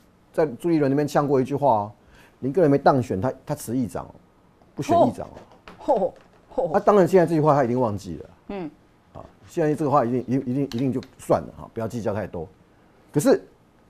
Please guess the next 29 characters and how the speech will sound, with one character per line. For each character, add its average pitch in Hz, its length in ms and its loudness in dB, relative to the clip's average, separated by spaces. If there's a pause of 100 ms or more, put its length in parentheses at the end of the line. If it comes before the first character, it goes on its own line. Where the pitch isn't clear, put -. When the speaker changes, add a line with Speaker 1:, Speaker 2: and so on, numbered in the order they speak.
(640)
Speaker 1:
就 226 140 0
是 226 200 4
后 220 280 10
面 208 180 6
其 123 180 -4
实 131 60 0
是 156 200 -4
有 113 120 0
一 104 60 -4
个， 98 120 -4 (120)
一 123 80 -4
个， 104 200 -2 (120)
一 143 80 -6
个， 104 320 -2
一 - 80 -6
个 117 80 -2
人 90 140 -4
脉 107 140 -4
关 76 240 -10
系。 - 200 -20 (340)
Speaker 2:
嗯。 202 220 -8 (240)
Speaker 1:
那 - 200 2 (520)
为 262 120 10
什 123 140 4
么 113 60 0
一 135 60 0
定 156 100 0
要 170 100 8
逼， 156 260 -2